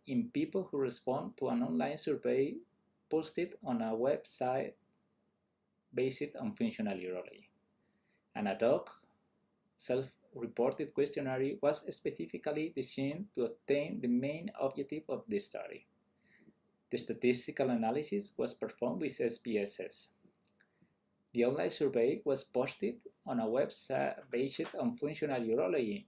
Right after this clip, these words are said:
and on social media to enhance the impact. The results were obtained for more than four thousand sessions. Two thousand and five hundred started survey, and one thousand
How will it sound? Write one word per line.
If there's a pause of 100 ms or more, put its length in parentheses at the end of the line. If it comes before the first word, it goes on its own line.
and
on
social
media
to
enhance (120)
the
impact. (320)
The
results (360)
were
obtained (100)
for
more
than (460)
four (380)
thousand
sessions. (760)
Two (480)
thousand
and
five (100)
hundred
started
survey, (500)
and
one
thousand